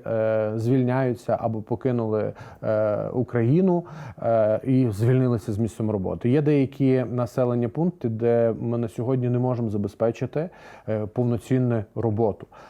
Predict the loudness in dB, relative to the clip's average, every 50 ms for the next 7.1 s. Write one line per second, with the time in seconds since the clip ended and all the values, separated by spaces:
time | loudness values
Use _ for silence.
0 | -14 -6 -4 -2 -2 -2 0 0 2 2 2 2 2 0 -2 -2 0 0 -2 -2
1 | -2 -4 -4 -4 -2 -2 -2 0 0 -2 -4 -10 -6 -2 0 0 0 -2 -4 -8
2 | -4 -4 -4 -4 0 0 2 2 2 2 -2 -2 -4 -4 -6 -4 -2 -2 -2 0
3 | 0 -2 0 0 2 2 2 2 0 -2 -4 -4 -8 -8 -6 -6 -4 -4 -6 -4
4 | -6 -4 -4 -4 -4 -4 -8 -6 -6 -8 -6 -8 -10 -6 -6 -4 -4 -4 -4 -4
5 | -6 -4 -4 -4 -2 -2 -2 -2 0 0 -2 -4 -6 -18 -20 -16 -10 -6 -4 -2
6 | -2 0 0 0 0 -2 -4 -4 -2 -4 -4 -2 -4 -6 -4 -4 -6 -4 -4 -6
7 | -6